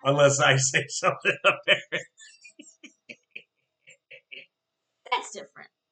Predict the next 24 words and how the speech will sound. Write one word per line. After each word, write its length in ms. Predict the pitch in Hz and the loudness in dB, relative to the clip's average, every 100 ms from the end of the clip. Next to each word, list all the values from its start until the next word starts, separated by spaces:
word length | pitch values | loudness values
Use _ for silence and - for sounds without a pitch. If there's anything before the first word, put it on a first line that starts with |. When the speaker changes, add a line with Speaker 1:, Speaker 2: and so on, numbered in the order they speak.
| _ | _
Speaker 2:
You 100 | 320 | -10
hurt 140 | 294 240 | -6 -6
my 80 | |
feelings, 520 | 214 185 135 - - - | -8 -14 -18 -18 -20 -6
and 160 | 285 269 | -4 -4
then 120 | 202 | -4
I'll 100 | 147 | -8
have 80 | 127 | -12
to 80 | - | -16
cry. 220 | 196 120 69 - _ _ - | -14 -12 -14 -18 _ _ -14
But 80 | |
when 100 | 339 | -8
it 100 | 349 | -8
comes 300 | - 466 494 - | -4 -6 -6 -10
to 100 | 285 - | -12 -8
this 240 | 262 285 | -6 -6
type 220 | - 370 403 | -8 -10 -8
of 60 | 381 | -14
stuff, 360 | - 403 415 | -4 -4 -4
stop 340 | - - 220 214 | -12 -6 -6 -6
crying 580 | - 208 233 254 226 208 | -16 -8 -6 -4 -6 -10
over 220 | 202 202 | -12 -10
everything. 560 | 202 202 214 208 202 196 - | -10 -12 -14 -14 -14 -14 -8
Ugh. 180 | 240 | -6